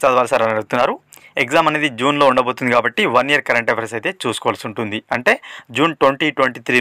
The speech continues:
నుంచి మే ట్వంటీ ట్వంటీ ఫోర్ వరకు అయితే కరెంట్ అఫైర్స్ చదవండి. పేపర్ వన్ జీఎస్లో కరెంట్ అఫైర్స్ అనేది చాలా ఇంపార్టెంట్ టాపిక్‌గా ఉంది. దాదాపుగా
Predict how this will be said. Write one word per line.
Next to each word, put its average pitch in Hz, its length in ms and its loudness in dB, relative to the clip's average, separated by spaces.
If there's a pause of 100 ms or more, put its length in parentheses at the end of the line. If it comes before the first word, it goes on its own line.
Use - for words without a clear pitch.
నుంచి 117 220 -4
మే 131 240 -2 (100)
ట్వంటీ 123 320 -2
ట్వంటీ 117 240 -2
ఫోర్ 107 180 -2
వరకు 104 200 -4
అయితే 214 160 -2 (360)
కరెంట్ 120 260 -2
అఫైర్స్ 135 280 -8
చదవండి. 107 400 -2 (760)
పేపర్ 175 320 4
వన్ 165 180 -4
జీఎస్లో 160 420 2 (240)
కరెంట్ 151 280 0
అఫైర్స్ 156 280 -4
అనేది 151 200 -2 (100)
చాలా 127 160 2
ఇంపార్టెంట్ 123 500 -2
టాపిక్‌గా 113 420 2
ఉంది. 202 160 -6 (260)
దాదాపుగా 127 400 4